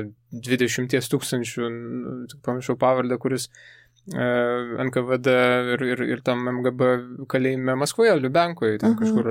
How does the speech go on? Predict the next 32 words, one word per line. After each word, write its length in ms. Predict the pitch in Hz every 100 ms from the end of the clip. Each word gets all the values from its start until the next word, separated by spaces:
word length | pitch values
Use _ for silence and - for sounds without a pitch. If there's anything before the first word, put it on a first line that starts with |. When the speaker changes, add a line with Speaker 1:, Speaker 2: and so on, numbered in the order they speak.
| 110
Speaker 1:
prie 220 | 147 151
Liubenkos, 520 | 127 110 107 107 107
ten 280 | - 101 107
kažkokiam 520 | - - - 107 107
Rusijai 680 | 113 110 113 107 110 107 127
šaudė, 420 | - 117 107 110
tai, 160 | - 113 110 - - - -
tai 80 | 113
ten 160 | 120
irgi 260 | 214 254 156
jisai 180 | - 113
kaž-, 220 | 110 -
kažkaip, 400 | - 107 - 107
tai 140 | - 113
reiškia, 320 | 117 - 120
turėdavo, 460 | 110 113 107 113 117
man 100 | 127
atrodo, 240 | 139 139
tos 180 | 147 147
du 100 | 160
šūvius 400 | - 131 113 110
darydavo, 400 | 113 107 - 185
kad 140 | 170 151
vienas 400 | 127 160 156 -
ir, 80 | 151
ir, 140 | 160 147
ir 160 | 147 151
tada 280 | 156 143 151
antras, 280 | 151 135 -
ar 60 |
tik 200 | - -
vieną. 280 | 190 226 170